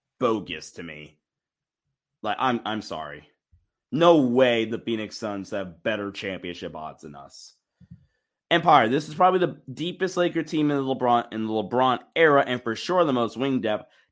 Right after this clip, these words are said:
Dare I say, thirty-nine-year-old Bron may look younger than thirty-eight-year-old Bron this year. I think this is gonna be the less,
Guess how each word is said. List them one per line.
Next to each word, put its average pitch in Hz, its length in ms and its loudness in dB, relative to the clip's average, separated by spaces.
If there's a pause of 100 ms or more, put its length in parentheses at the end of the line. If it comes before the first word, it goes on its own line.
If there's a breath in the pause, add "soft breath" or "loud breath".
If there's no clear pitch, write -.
Dare 165 220 8
I 190 80 4
say, 175 320 0
thirty-nine-year-old 165 840 0
Bron 139 280 2
may 143 100 -4
look 139 280 -4
younger 131 340 -2
than 123 100 -4
thirty-eight-year-old 107 840 -6
Bron 85 260 -10
this 80 200 -20
year. 73 220 -18 (720)
I 110 80 -2
think 156 200 -2
this 151 160 -8
is 147 120 -12
gonna 147 200 2
be 135 540 0 (640)
the 147 160 8
less, 139 540 2